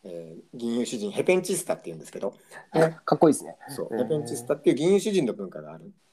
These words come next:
Speaker 1: だけど、
Speaker 2: うーん。
Speaker 1: で、そ-、じゃあなんで吟遊詩人文化があるかっていうと、それはその、さらに遡ると、ヨーロッパなんですよ。
Speaker 2: うん。ヨーロッパ、
Speaker 1: ヨーロッパの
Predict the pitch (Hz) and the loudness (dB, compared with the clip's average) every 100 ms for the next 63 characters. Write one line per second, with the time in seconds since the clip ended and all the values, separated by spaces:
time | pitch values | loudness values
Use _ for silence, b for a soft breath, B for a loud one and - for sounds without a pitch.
0 | _ - 170 175 214 165 175 170 180 185 | _ -10 -2 4 6 4 0 -10 -10 -12
1 | 202 196 180 185 180 - _ _ _ _ | -16 -14 -14 -14 -16 -20 _ _ _ _
2 | - - 220 - - - 170 254 220 240 | -2 4 4 2 -14 -12 2 4 4 2
3 | 190 147 147 147 135 143 135 143 131 110 | 0 -2 -4 -6 -6 -10 -10 -8 -8 -6
4 | 113 117 - - - 120 - - 208 - | -8 -10 -12 -14 -12 -16 -8 0 0 0
5 | - - 196 208 180 156 139 123 - _ | -10 -4 0 0 -2 -8 -8 -10 -12 _
6 | _ _ _ _ _ - 180 117 104 - | _ _ _ _ _ -6 -4 -4 -8 -16
7 | 120 113 107 107 107 - - 165 127 214 | -14 -10 -10 -8 -10 -6 -2 0 4 4
8 | 262 262 143 - _ - _ _ _ - | 4 2 -2 -6 _ -20 _ _ _ -14
9 | B 185 151 165 165 214 247 135 110 - | B 2 8 8 8 8 8 8 6 -6
10 | 202 208 | -8 -8